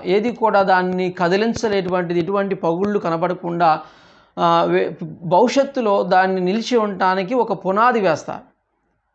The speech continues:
దాన్ని మరి ఈ విధముగా గ్రౌండెడ్ అంటూ ఉంటారు. ఒకటి రూటెడ్ అంటే వేళ్ళూనుకొని, రెండవది మరి స్థిరపరచబడి,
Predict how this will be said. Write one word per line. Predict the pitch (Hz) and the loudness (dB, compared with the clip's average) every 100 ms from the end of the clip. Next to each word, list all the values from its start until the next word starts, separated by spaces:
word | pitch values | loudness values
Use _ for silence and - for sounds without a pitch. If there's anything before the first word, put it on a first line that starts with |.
| - | -4
దాన్ని | 185 220 277 247 190 233 - _ _ - | 2 2 2 0 0 -4 -10 _ _ -4
మరి | 214 220 220 208 | 2 4 6 6
ఈ | - 233 | 2 0
విధముగా | 233 247 254 233 214 | 2 4 4 4 4
గ్రౌండెడ్ | 208 180 190 233 262 247 220 160 - _ _ - | 4 2 4 6 4 4 2 -2 -14 _ _ -6
అంటూ | 175 170 | -2 0
ఉంటారు. | 156 139 123 - - - | 0 0 -4 -8 -18 -4
ఒకటి | 175 170 170 | -4 0 -2
రూటెడ్ | 156 175 226 233 170 127 - | 0 0 0 2 0 -2 -8
అంటే | 185 196 185 | -4 0 0
వేళ్ళూనుకొని, | 156 180 233 233 240 240 240 226 233 254 - _ _ - | 2 2 4 4 4 2 2 2 2 -2 -8 _ _ 0
రెండవది | - - - - 247 185 165 180 - - - | 2 4 4 4 4 4 4 2 -2 -18 -4
మరి | 190 190 190 | 0 2 2
స్థిరపరచబడి, | - 262 277 285 269 - 247 175 147 | 2 2 4 4 0 2 0 2 0